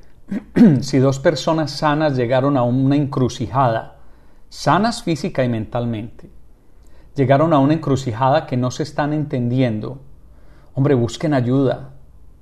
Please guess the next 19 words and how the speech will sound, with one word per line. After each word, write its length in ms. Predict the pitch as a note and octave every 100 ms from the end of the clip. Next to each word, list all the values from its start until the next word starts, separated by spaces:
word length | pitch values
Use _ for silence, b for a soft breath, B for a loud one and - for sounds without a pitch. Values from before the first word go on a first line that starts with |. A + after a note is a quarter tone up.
| - - -
busquen 380 | B2+ C3+ - F3+
ayuda. 520 | C#3+ E3 A3 - - - - b b b b
Tiene 220 | - D#3+
que 100 | E3
haber 180 | F#3+ F#3
manera 540 | F#3 F3+ F3 G#3+ A3+
de 140 | - B2+
que 140 | C3+
esto 220 | B2 -
se 140 | C3+ B2+
resuelva. 840 | A#2+ A2+ - F3 G3+ C3 - C3+ - - b b b
Esto 240 | C#3 C3+
no 100 | F3+
se 140 | F#3 G3
acaba 640 | F3 E3+ E3 F#3+ C4 - - - - - - - - - - - - - -
hasta 360 | C#3+ - C3
cuando 240 | C#3+ B2+ B2
se 120 | -
acaba. 500 | C3+ G#3+ C#4 - -